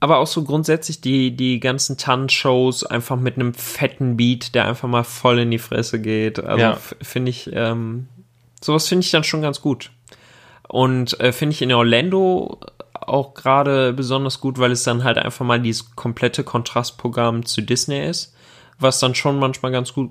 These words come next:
Speaker 1: gut tut. Also dann tut's tatsächlich gut.
Speaker 2: Ja, man muss aber auch sagen, dass die Universal, also dass die Horror Nights natürlich vor den Disney-Events da waren.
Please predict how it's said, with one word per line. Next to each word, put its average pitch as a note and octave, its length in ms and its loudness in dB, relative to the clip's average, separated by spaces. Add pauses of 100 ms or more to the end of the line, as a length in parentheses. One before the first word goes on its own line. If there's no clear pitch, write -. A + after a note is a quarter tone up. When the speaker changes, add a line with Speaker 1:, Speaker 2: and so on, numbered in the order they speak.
Speaker 1:
gut C3 200 -4
tut. G#2 340 -6 (140)
Also A#2+ 200 0
dann C#3+ 300 2
tut's - 380 -4
tatsächlich B2 580 -2
gut. G#2 300 -8 (600)
Speaker 2:
Ja, A2 120 4
man G2+ 120 -2
muss B2 200 0
aber G2+ 160 2
auch G2 120 0
sagen, A2+ 280 2
dass A2 160 0
die G2 120 -2
Universal, F#2+ 520 0
also F#2 160 4
dass F2+ 200 0
die F#2+ 120 -4
Horror G#2 240 4
Nights A2+ 220 2
natürlich G2 360 -2
vor G2+ 320 2
den F#2+ 160 0
Disney-Events E2+ 640 -4
da E2+ 220 -4
waren. F#2 200 -2